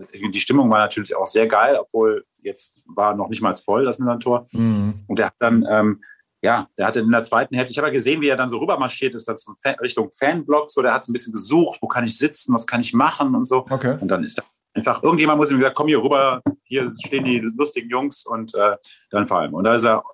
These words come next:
Speaker 1: richtig ausgerastet. Er hat sich ja selber da ge-, dabei gefilmt, hat ja auch geschrien und so.
Speaker 2: Hm. Schön.
Speaker 1: Und hat dann nachher, nach dem Spiel, als die Spieler, er hat sich auch nicht getraut, auf den Platz zu laufen. Also normalerweise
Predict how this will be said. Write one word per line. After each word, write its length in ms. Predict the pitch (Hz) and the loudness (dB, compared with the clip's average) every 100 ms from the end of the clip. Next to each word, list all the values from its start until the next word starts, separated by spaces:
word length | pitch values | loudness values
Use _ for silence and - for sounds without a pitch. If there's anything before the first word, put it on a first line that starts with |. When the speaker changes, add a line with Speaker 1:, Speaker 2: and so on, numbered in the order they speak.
| - | -6
Speaker 1:
richtig 320 | 113 120 120 | -4 -2 0
ausgerastet. 560 | 110 110 82 82 - 90 | -2 -2 -4 -4 -4 -4
Er 60 | |
hat 100 | 92 | -4
sich 140 | - 104 | -4 -2
ja 80 | |
selber 240 | 95 104 98 | 0 2 4
da 100 | 95 | 2
ge-, 240 | 92 92 | 2 -2
dabei 260 | - 95 98 | -2 0 0
gefilmt, 440 | 90 - 135 123 | -2 2 2 2
hat 140 | 101 98 | -4 -8
ja 80 | - | -8
auch 180 | 98 | -8
geschrien 500 | - - - 123 113 | -8 -4 0 2 4
und 100 | 95 | 2
so. 260 | 92 98 92 | 4 4 2
Speaker 2:
Hm. 80 | 95 90 87 92 - - | -2 -12 -14 -18 -20 -10
Schön. 160 | - 214 | -2 0
Speaker 1:
Und 80 | |
hat 120 | 107 107 | 2 2
dann 120 | 104 | 2
nachher, 380 | 98 131 127 - _ _ _ _ _ - | 2 2 -2 -10 _ _ _ _ _ -4
nach 140 | 110 | -2
dem 160 | 120 117 | -2 -4
Spiel, 380 | - 127 139 139 | -2 2 4 4
als 180 | 117 110 | 0 -4
die 80 | |
Spieler, 460 | 107 - 131 123 120 _ _ _ _ - - | -6 0 2 2 0 _ _ _ _ -12 -6
er 80 | |
hat 60 | 135 | -4
sich 80 | 139 | 0
auch 60 | |
nicht 140 | 135 143 | 2 2
getraut, 420 | 135 - 143 175 | -2 0 0 0
auf 120 | 135 | -2
den 120 | 131 | -2
Platz 340 | - 151 - - | -2 -2 0 0
zu 120 | 123 | 0
laufen. 480 | 92 80 78 - 78 | 0 -2 -4 -8 -6
Also 300 | 104 120 117 - - _ - | 0 0 -2 -8 -20 _ 0
normalerweise 600 | 113 143 139 143 131 | 2 4 4 2 0